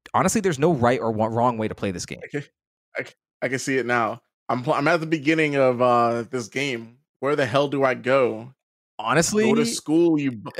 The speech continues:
Speaker 2: go to
Speaker 1: <laughs>
Speaker 2: school, you bum.
Speaker 1: Yeah.
Speaker 2: <laughs>
Speaker 1: Yeah, I mean, it is kind of like that. Like, you run into people who tell you bits of information and that you just have to figure out what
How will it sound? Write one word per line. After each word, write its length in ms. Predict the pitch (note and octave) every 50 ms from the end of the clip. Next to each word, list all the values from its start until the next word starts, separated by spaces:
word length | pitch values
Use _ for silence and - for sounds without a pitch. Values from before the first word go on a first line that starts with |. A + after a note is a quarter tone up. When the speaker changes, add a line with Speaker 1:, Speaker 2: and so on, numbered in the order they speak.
| F3+ - -
Speaker 2:
go 160 | D#3+ F3 F#3
to 80 | F#3 -
Speaker 1:
<laughs> 40 |
Speaker 2:
school, 440 | - - - F#3 F#3+ G#3 G#3 G#3 G3
you 160 | F3+ E3 D#3
bum. 380 | D#3+ D#3+ D3+ D3+ E3 F3 F3+ F#3
Speaker 1:
Yeah. 300 | G3 D3 C#3 A#2+ G2+ F2+ -
Speaker 2:
<laughs> 40 | - - - - -
Speaker 1:
Yeah, 1080 | D3+ D#3 E3+ G3 G#3 A3+ A3 A#3 A3+ - - D4 C4 - - - - F#3 F#3 F3+ C#3 -
I 100 | C#3+ D#3
mean, 200 | F3 F#3 F#3 F#3
it 180 | D#3 E3 F3 F3
is 260 | G3+ G#3+ G3+ F#3 -
kind 300 | - - F3+ F3 F3+ F3
of 100 | E3+ C#3+
like 220 | C#3+ C#3+ - - -
that. 180 | B2 G#2 F#2
Like, 200 | G2+ A#2 B2+ C3
you 160 | C#3 D3+ D#3
run 260 | C3+ B2+ C#3 D3 D#3 E3
into 280 | C3 C#3 C#3+ - -
people 320 | - - D3 C#3 D3 D3+ C#3
who 140 | C#3 C3 A2
tell 260 | - - D3 C#3 C#3
you 140 | C3+ C3+ B2
bits 220 | G#2+ A#2+ A#2 -
of 100 | C3 A#2
information 840 | - A#2+ A#2+ - A#2 G2+ F#2+ G2 A2+ - - E3 E3 F3 F#3 F#3 -
and 140 | - A#2+ A#2
that 140 | B2 G#2+ -
you 120 | - B2+
just 280 | B2 G#2+ B2+ C3 B2 -
have 220 | - B2+ A#2+ - -
to 140 | - B2+ G#2+
figure 300 | - - A#2 A#2 A2 A2
out 180 | G#2+ - -
what 140 | G#2+ G#2+